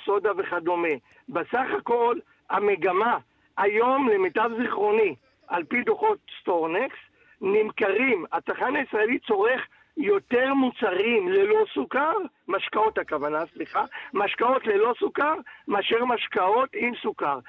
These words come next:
נדמה לי שלפני, רק בשנים האחרונות, שנה או שנתיים, המגמה הזו, זה היה לראשונה שהמשקאות ללא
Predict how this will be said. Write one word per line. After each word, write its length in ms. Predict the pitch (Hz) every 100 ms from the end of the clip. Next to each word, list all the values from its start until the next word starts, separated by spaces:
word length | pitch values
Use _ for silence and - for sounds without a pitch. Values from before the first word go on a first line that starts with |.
| - -
נדמה 360 | 180 180 208 254
לי 140 | 285
שלפני, 680 | - 220 196 202 208 214 208 - _ -
רק 220 | 185 247
בשנים 460 | 214 - 202 214
האחרונות, 480 | 220 196 202 202 208
שנה 220 | 185 190
או 100 | 214
שנתיים, 560 | 202 214 180 220 262 247 - _ _
המגמה 640 | 185 208 190 185 190 226 277
הזו, 260 | 196 165 - _ _ -
זה 140 | 170
היה 160 | 185 220
לראשונה 640 | 240 220 - 190 214 247
שהמשקאות 840 | - 208 196 - 208 190 269 240 - _ _ -
ללא 360 | 196 196 240